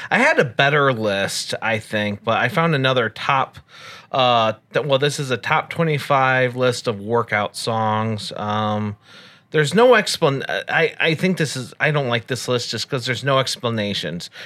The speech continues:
It just, it's literally just a list of songs. That's it. No explanations, no nothing. And I, I don't e-, I can't even find an artist here. This is from Muscle and Fitness. I don't s-,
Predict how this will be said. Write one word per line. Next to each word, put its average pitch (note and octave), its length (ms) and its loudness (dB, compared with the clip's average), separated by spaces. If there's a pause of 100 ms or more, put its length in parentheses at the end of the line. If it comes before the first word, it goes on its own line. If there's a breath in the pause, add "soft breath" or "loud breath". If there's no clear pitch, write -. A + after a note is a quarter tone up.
It D3 140 0
just, F#3 300 2
it's D#3 160 -4
literally F#3+ 640 4
just D#3 520 0
a E3 60 6
list C#3 380 0
of - 80 -6
songs. G#2 880 -4 (320 loud breath)
That's E3 400 2
it. C#3 300 2
No F3 300 6
explanations, C#3+ 1080 2 (400 loud breath)
no C#3+ 360 4
nothing. G#2+ 540 0
And C3 280 -2
I, C3 320 0
I B2 120 2
don't D#3 220 0
e-, D3+ 160 -2
I - 80 -4
can't G#3+ 280 0
even E3 120 2
find D#3 300 2
an A2+ 100 2
artist C3+ 540 2
here. E2 280 -6 (400 loud breath)
This D3 200 -2
is - 80 -4
from B2 260 2
Muscle C3+ 320 4
and D3 100 2
Fitness. C3 760 0 (180)
I A2 220 -4 (1040 loud breath)
don't B2+ 180 2
s-, - 220 -10